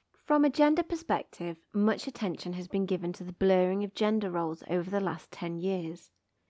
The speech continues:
Indeed, it is becoming increasingly acceptable for men to be seen to be demonstrating what were historically seen as female traits, such as being conscious about their weight or spending time and money on their appearance.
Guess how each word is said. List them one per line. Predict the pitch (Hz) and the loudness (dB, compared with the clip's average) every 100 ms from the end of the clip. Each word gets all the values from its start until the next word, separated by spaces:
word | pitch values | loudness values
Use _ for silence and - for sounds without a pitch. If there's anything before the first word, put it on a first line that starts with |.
| _ _ - | _ _ 2
Indeed, | 226 240 220 | 4 6 4
it | 214 | 0
is | 226 | -6
becoming | - 220 226 214 208 | -4 -4 0 0 0
increasingly | 220 214 - 262 277 311 294 277 | 0 -2 -4 -6 -4 -6 -4 -4
acceptable | - - - - - 175 151 | -6 -6 -8 -8 -8 -4 -4
for | - 196 | -2 0
men | 185 185 | 0 0
to | 190 | -2
be | - 196 | -4 -4
seen | - 190 185 | -2 -2 -4
to | - | -8
be | |
demonstrating | 180 185 180 180 - 165 175 - 165 | -4 -2 -2 -6 -6 -6 -6 -8 -6
what | 170 - - | -6 -4 -4
were | 175 | -4
historically | 180 - - 196 185 - 214 | -6 -10 -4 -2 -2 -4 -8
seen | - 170 165 165 | -6 -6 -6 -8
as | 180 - | -12 -14
female | - 202 180 165 156 165 | -4 0 0 -2 -6 -8
traits, | - 185 - _ - _ _ _ | -6 -6 -6 _ -20 _ _ _
such | - - - - | -12 -6 -4 -4
as | 160 185 220 - | -2 -2 -4 -4
being | 190 175 | -2 -2
conscious | - 180 - 190 | -2 -4 -4 -8
about | 196 196 - | -2 -2 0
their | 208 | 0
weight | 185 175 202 - - | 0 0 -2 -6 -8
or | |
spending | 185 - 190 190 190 | -6 -2 -2 0 -4
time | 208 196 202 | 0 0 2
and | 220 214 | 2 0
money | 175 165 180 | 0 -2 -2
on | 170 | -2
their | 165 180 | -2 -4
appearance. | - 285 277 160 - - - | -2 -2 0 -4 -10 -16 -20